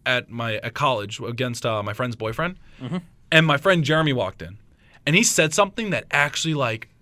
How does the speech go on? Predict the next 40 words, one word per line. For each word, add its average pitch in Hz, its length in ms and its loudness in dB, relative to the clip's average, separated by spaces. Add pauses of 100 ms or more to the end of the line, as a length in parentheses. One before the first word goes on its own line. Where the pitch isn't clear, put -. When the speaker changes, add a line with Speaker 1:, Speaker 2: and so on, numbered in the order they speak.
(280)
Speaker 1:
really 143 340 4
kind 143 240 -2
of 127 240 -6
opened 131 240 -6
my 110 160 -4
eyes. 135 220 -2
He's 160 80 -6
like, 156 200 0
"Oh, 190 80 0
that's 196 180 -2
so 202 120 0
cute. 202 220 -8
You 127 100 -6
guys 139 220 -2
have 160 120 -6
those 147 180 -4
little, 156 260 -2
like, 139 260 -2
avatars 139 560 -4
that, 120 120 -8
like, 113 340 -10
that, 131 120 -8
like, 127 140 -10
those, 131 100 -8
like, 131 180 -6
uh, 131 60 -10 (160)
the, 139 140 -4
the, 131 200 -8
like, 131 220 -8
your 143 100 -4
little, 139 180 -4
like, 131 180 -4
starters, 131 420 -4
which 113 160 -16
define 127 280 -8
the 117 80 -8
deck." 131 220 -4
And 120 80 -8
I'm 135 60 -6
like, 131 260 -4